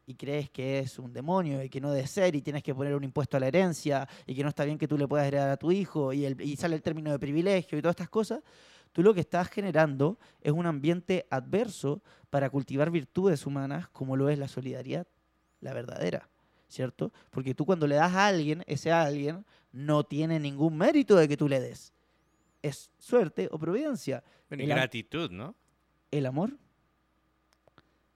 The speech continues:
Speaker 1: Tú no puedes planificar el amor y
Speaker 2: Ujú.
Speaker 1: como tú bien mencionaste, la gratitud. Si uno cree que todo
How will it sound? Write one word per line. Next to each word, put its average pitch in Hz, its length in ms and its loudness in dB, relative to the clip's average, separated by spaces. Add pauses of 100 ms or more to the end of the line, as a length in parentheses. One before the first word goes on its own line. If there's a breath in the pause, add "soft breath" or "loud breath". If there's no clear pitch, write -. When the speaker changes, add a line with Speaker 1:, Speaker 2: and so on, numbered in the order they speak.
(180)
Speaker 1:
Tú 147 120 2
no 147 200 2
puedes 147 180 4
planificar 139 440 -2
el 139 60 -2
amor 143 300 -2
y - 80 -8
Speaker 2:
Ujú. 131 60 -8
Speaker 1:
como 135 180 -6
tú - 80 -6
bien 151 160 -2
mencionaste, 151 500 -8
la 156 80 -2
gratitud. 143 440 -4 (480 soft breath)
Si - 260 -6
uno 160 240 4
cree 170 260 2
que 147 120 -2
todo 156 460 2